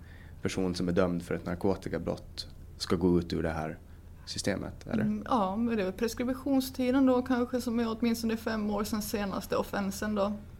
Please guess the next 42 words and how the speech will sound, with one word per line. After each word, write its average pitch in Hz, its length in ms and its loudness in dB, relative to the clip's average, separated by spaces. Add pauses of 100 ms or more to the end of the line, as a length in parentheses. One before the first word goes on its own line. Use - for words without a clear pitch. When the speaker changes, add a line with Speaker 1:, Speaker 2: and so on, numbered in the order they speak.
(680)
Speaker 2:
Ehm, 202 480 -4 (1500)
men 208 400 -4
jag 208 120 -6
tycker 214 300 -2
ändå 254 200 4
det 254 120 6
är 226 60 4
liksom, 214 680 2
alltså 208 400 0 (380)
får 277 320 2
man 320 120 2
verkligen 190 300 4
hålla 180 120 -4
på 185 60 -2
att 175 60 -4
stanna 165 340 0
folk 143 320 0
hur 165 120 0
som - 200 -6
helst - 280 -6
i - 40 -2
trafiken? - 640 -6
Alltså 202 360 0
för - 80 -6
egentligen, 233 560 2
alltså 196 160 0
i 226 120 4
lagen 185 400 4
om 180 100 0
rattfylla - 580 -2 (300)
så - 120 -4
står 285 400 4
det 165 180 2 (240)
att 185 120 -2
det 190 80 2
ska 190 120 -2
vara 175 120 6
yttre 190 320 2
omständigheter 170 760 0
som 190 160 -4
föranleder 220 640 6
misstanke, - 720 0